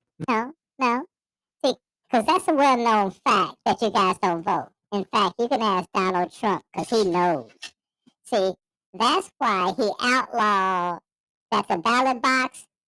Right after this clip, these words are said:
cannot be within a mile of Popeye's chicken restaurant. <laughs> You, you do remember that, right?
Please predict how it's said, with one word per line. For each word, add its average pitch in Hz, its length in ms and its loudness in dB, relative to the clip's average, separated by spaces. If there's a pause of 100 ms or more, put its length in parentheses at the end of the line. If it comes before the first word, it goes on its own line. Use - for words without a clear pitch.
(260)
cannot 233 520 0
be 247 240 2
within 214 760 0 (140)
a 214 180 2
mile 185 880 -4 (360)
of 190 280 0
Popeye's 233 1000 -2
chicken 247 360 0
restaurant. 214 840 2
<laughs> 285 1600 -2 (560)
You, 220 220 -4
you 233 100 0
do 277 120 2
remember 247 340 2
that, 202 220 0
right? 214 260 0